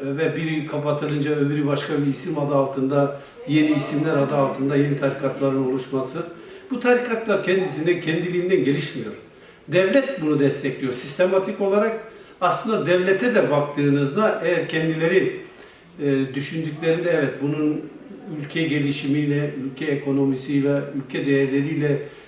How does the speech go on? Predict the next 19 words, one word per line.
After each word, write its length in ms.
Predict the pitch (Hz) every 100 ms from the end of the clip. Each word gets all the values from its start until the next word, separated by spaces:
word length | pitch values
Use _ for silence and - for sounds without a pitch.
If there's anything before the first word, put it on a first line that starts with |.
| - 165
uzak 320 | 139 175 - 135
olduğunu 420 | 127 135 160 123
onlar 280 | 123 135 123
da 40 |
biliyor. 340 | - - - -
Ama 340 | 131 143 143 -
konu 300 | 143 220 202
ne? 360 | 190 127 - - - - -
Konu 360 | - 165 226 139 -
din 220 | 208 208 156
üzerinden 560 | 135 143 143 185 160
istismar, 640 | 147 - - - 143 139 - 131
yani 320 | 135 139 -
kendilerini 560 | 139 131 127 135 143
var 160 | - 151
etme 240 | - 117 -
çabalarıdır. 560 | 107 101 101 - 101 - - - - -
Çünkü, 540 | 190 175 202 208 - - - - - -
e, 340 | 143 143 135